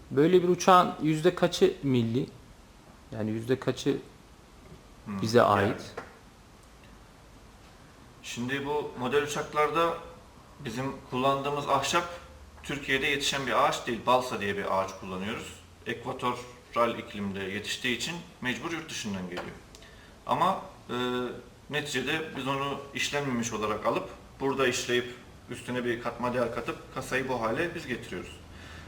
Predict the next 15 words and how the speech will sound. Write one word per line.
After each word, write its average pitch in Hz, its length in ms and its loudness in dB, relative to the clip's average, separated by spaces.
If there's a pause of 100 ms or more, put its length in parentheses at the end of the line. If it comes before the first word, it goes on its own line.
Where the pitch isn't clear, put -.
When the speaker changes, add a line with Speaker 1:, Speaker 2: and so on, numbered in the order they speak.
(220)
Speaker 2:
Ama, 156 320 2 (280)
e, 117 60 -2
yine 135 600 2 (280)
motor 135 380 0
ve 135 100 4
elektronik 127 640 0
kısımları, 107 600 -2 (100)
özellikle 120 480 -2
şu 123 160 -4
yüzeyleri 117 760 -2 (180)
kontrol 117 360 -2
eden 113 220 0
servo 117 360 0
motorlar 92 520 -6
küçük. - 200 -6